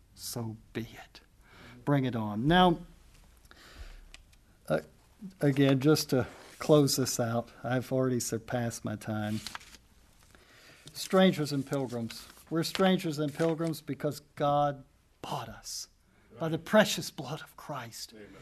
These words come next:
Speaker 1: Not by the blood of bulls and goats, but by Christ himself. We read that in First Peter. And so because of that, because of what he has done, beloved,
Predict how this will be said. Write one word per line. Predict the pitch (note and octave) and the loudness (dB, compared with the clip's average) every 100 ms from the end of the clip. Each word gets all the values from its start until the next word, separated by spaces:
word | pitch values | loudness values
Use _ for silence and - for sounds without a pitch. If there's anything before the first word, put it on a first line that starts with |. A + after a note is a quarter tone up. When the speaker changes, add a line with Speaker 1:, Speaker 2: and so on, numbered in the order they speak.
| - A3+ | -6 2
Speaker 1:
Not | B3 F3 | 4 4
by | D3+ | 2
the | B2 | 0
blood | D3 E3+ D#3+ | 2 4 4
of | C#3 | 2
bulls | E3 E3+ E3 | 0 0 -2
and | D#3 B2+ | -4 -2
goats, | F3 C4+ - - | -2 -4 -6 -6
but | G#3 G3 | -6 -2
by | G#3+ G#3+ F#3 - | 2 4 2 -2
Christ | - B3 D#4 D4 B3 | 2 2 2 -2 -6
himself. | A3+ - D#4 D4+ | -6 -4 -4 -2
We | C#4+ | -2
read | C#4+ D#4+ E4 | -2 -4 -2
that | C#4+ C4+ | -4 -4
in | B3+ | -6
First | C#4 C#4+ - | -8 -10 -8
Peter. | D4+ D4+ - C3+ _ _ - - - - - _ D3+ | -6 -6 -6 -12 _ _ -20 -20 -20 -20 -20 _ -6
And | C#3+ | -2
so | G#3+ | -2
because | E3+ F3 D#3 G#3+ A#3 G#3+ | 0 -2 6 6 6 2
of | C3 - | -2 -6
that, | A2 G#2+ - - _ _ - | -8 -10 -16 -20 _ _ -4
because | G3+ A#3 A#3 | 0 4 4
of | A3 E3+ | 4 6
what | G#3 C#3 | 4 4
he | A#3+ D4+ | 2 2
has | C#3 C3+ A#2 - | 2 -2 -4 -8
done, | B2+ G2 A2 D3+ - _ _ _ _ - | -8 -8 -8 -8 -10 _ _ _ _ -6
beloved, | D3+ C#3 B2 E3 E3+ | -2 -2 -2 -4 -4